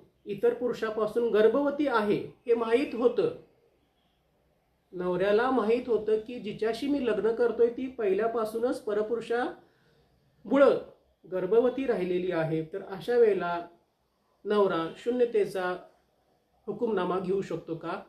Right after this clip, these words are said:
उत्तर नाही असं आहे, कारण त्या नवऱ्याला माहिती होतं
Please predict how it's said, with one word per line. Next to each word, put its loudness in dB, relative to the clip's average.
उत्तर -4
नाही 0
असं -4
आहे, 0
कारण -4
त्या -4
नवऱ्याला 2
माहिती -4
होतं 2